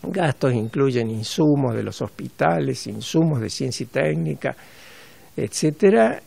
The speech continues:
que están asignados ya al presupuesto educativo, pero que nosotros queremos que se distribuyan por las pautas, eh,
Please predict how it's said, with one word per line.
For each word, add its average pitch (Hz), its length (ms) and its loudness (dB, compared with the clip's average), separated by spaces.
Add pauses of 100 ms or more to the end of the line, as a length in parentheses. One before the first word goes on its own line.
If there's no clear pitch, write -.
(140)
que 156 420 4 (260)
están 175 520 2
asignados 135 1040 2
ya 120 320 -4 (400)
al 113 160 -6
presupuesto 127 560 -4
educativo, 160 580 2
pero 135 220 2
que 117 80 0
nosotros 139 420 -2
queremos 127 320 -2
que - 100 -8
se 107 160 -6
distribuyan 135 840 0
por - 240 -8
las 82 120 -12
pautas, - 760 -2 (440)
eh, 101 640 -8